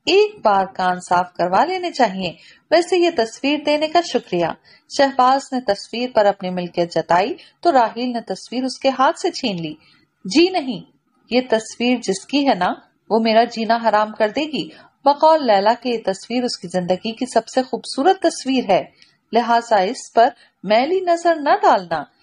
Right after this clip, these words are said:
ये तस्वीर मेरी भी तो जिंदगी की सबसे खूबसूरत है," शहबाज बोला तो वो चिढ़ गया।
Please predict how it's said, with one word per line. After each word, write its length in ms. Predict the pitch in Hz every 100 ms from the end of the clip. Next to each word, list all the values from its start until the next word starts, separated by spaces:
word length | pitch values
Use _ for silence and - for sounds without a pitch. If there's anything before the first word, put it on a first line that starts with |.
| _ _ -
ये 100 | 285
तस्वीर 500 | 311 285 - 285 311
मेरी 300 | 262 208 233
भी 120 | 285
तो 140 | 392 403
जिंदगी 440 | 359 262 226 220
की 120 | -
सबसे 320 | 196 208 - 208
खूबसूरत 580 | - 190 - 196 196 -
है," 180 | 277 - _ _ - -
शहबाज 580 | 233 - 202 240 - -
बोला 260 | 208 214 262
तो 140 | 359
वो 100 | 381
चिढ़ 300 | 392 381 370
गया। 280 | 254 175